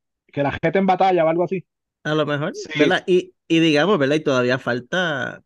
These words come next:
Speaker 2: estoy hasta ofendido dentro de mi corazón de que vamos ya cuatro episodios y no hemos visto a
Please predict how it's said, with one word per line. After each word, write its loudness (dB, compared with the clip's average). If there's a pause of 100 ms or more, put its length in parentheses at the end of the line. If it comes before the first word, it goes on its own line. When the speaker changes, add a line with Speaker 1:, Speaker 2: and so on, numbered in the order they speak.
(140)
Speaker 2:
estoy -6
hasta -8
ofendido -8
dentro -8
de -6
mi -8
corazón -10
de -6
que -12
vamos -10
ya -4 (320)
cuatro -10
episodios -8
y -8
no -10
hemos -10
visto -8
a -10